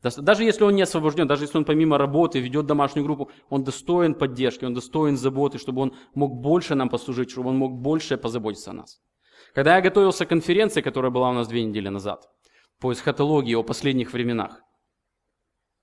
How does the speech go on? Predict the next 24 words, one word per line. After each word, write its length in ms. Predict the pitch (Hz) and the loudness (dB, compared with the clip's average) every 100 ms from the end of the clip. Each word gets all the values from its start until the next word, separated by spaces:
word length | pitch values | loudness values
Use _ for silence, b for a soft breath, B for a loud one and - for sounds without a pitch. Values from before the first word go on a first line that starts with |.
| _ | _
я, 180 | - 135 | -2 2
я 160 | 143 151 | 2 2
пришёл 320 | 170 214 220 | 2 2 2
к 80 | 147 | 4
ясному 460 | 170 175 185 170 | 2 2 0 2
убеждению. 720 | 160 143 143 175 151 98 92 _ _ _ _ _ _ _ _ _ | 0 -2 -2 0 0 -2 -8 _ _ _ _ _ _ _ _ _
Ну, 240 | 156 180 - | 0 0 0
если 340 | 135 165 165 | 0 0 2
пастырь 380 | 175 202 220 190 | 2 2 2 -2
такой 300 | 180 175 190 | -2 2 2
приблизительно, 680 | 180 156 143 151 160 135 123 | 2 0 0 0 0 -2 -2
как 240 | 123 - | -6 -8
я, 340 | 127 151 160 127 | -4 0 2 2
или 120 | 117 | 0
вот 160 | 120 | -2
приблизительно 480 | 135 135 135 147 156 | -4 -4 -4 -2 -2
такие 340 | 139 - 156 147 | -4 -2 -2 -2
пастора, 380 | 127 - 139 | -4 -2 -2
как, 260 | 123 123 - | -2 -4 -6
которых, 320 | - 139 123 - | -8 -6 -6 -6
м, 240 | 135 123 127 B B - | -4 -4 -6 B B -10
которых 460 | 120 147 135 123 | -4 -2 -2 -2
я 100 | 127 | -2
знаю, 480 | 110 139 170 135 - | -2 -2 -2 -2 -6